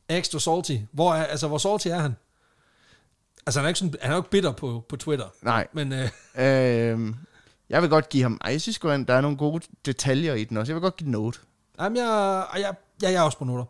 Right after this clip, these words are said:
Speaker 1: Jeg er
Speaker 2: Ja.
Speaker 1: sgu på noter. Det synes jeg sgu er rimelig, øh,
Speaker 2: Så ender vi
Speaker 1: rimelig
Speaker 2: på
Speaker 1: solidt.
Speaker 2: tooghalvfjerds.
Speaker 1: Ja.
Speaker 2: Til Robert Smalls. Det synes jeg også er
Speaker 1: Det er fandme en god karakter.
Speaker 2: super velfortjent.
Speaker 1: Ja, det er jo i sådan noget top tyve eller sådan noget, iblandt de, øh, efterhånden to hundrede historier, vi har lavet.
Speaker 2: Ja.
Speaker 1: Eller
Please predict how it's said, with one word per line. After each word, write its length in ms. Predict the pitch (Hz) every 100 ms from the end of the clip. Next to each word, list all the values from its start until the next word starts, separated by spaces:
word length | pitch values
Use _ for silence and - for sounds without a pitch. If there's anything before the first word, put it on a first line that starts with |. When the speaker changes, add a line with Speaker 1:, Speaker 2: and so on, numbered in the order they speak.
| _
Speaker 1:
Jeg 40 | 143
er 20 |
Speaker 2:
Ja. 60 |
Speaker 1:
sgu 100 | 151
på 60 | 127
noter. 200 | 131 131 - - - -
Det 80 | 143
synes 160 | 160
jeg 80 | 135
sgu 140 | -
er 60 | 135
rimelig, 360 | 135 143 127 120
øh, 60 |
Speaker 2:
Så 80 | 123
ender 80 | 151
vi 60 | 160
Speaker 1:
rimelig 160 | 160 147
Speaker 2:
på 20 |
Speaker 1:
solidt. 140 | 131 143
Speaker 2:
tooghalvfjerds. 800 | 202 139 117 135 143 160 - - _
Speaker 1:
Ja. 80 | - -
Speaker 2:
Til 140 | - 165
Robert 260 | 139 139
Smalls. 380 | - 139 160 160
Det 140 | -
synes 180 | 160 139
jeg 80 | 127
også 200 | 117 127
er 180 | 113 101
Speaker 1:
Det 80 | -
er 40 |
fandme 300 | - 160 170
en 60 | 135
god 120 | 143
karakter. 260 | 113 120 -
Speaker 2:
super 240 | 208 139
velfortjent. 680 | 123 151 156 - 123 104 - 127
Speaker 1:
Ja, 100 | 120 - _ -
det 140 | 156
er 80 | 147
jo 120 | 160
i 360 | 147 135 131 123
sådan 120 | -
noget 140 | 139 113
top 160 | 135
tyve 280 | - 151 170
eller 140 | 131
sådan 120 | 123 135
noget, 220 | 131 143
iblandt 340 | 147 123 143 123
de, 100 | 139
øh, 420 | 131 127 127 123 123 -
efterhånden 320 | 127 156 143
to 160 | 123 160
hundrede 240 | 143 143
historier, 340 | 135 123 156 131
vi 80 |
har 80 | 135
lavet. 200 | 135 156 -
Speaker 2:
Ja. 180 | 131 113 101 - _ -
Speaker 1:
Eller 240 | 139 123